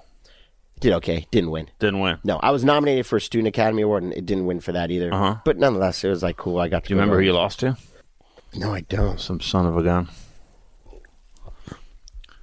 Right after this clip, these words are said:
Speaker 2: So you go to Cannes. You don't win, but you went to Cannes.
Speaker 1: Yeah, but I
Speaker 2: They
Speaker 1: think that's what sealed the deal with, uh,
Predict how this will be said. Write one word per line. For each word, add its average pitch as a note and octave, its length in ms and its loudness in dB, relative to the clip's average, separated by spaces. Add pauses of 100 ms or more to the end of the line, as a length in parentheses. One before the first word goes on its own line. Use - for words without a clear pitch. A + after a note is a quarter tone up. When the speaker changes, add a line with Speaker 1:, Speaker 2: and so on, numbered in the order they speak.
(140)
Speaker 2:
So G2+ 120 -4
you F#2+ 80 2
go A2+ 120 6
to C3 80 2
Cannes. A2 500 -2 (800)
You F#2 120 -2
don't C3 220 4
win, A2+ 340 2 (280)
but F#2 120 2
you F#2 80 2
went G2 160 -2
to G2 60 -6
Cannes. F2+ 400 -2 (160)
Speaker 1:
Yeah, G#2+ 260 0 (260)
but - 100 2
I - 40 4
Speaker 2:
They G#2 60 0
Speaker 1:
think F#3+ 380 2
that's D3+ 220 2
what C#3+ 100 2
sealed C3+ 280 2
the A#2 80 -2
deal G#2 260 2
with, E2 140 -6 (380)
uh, E2 340 -4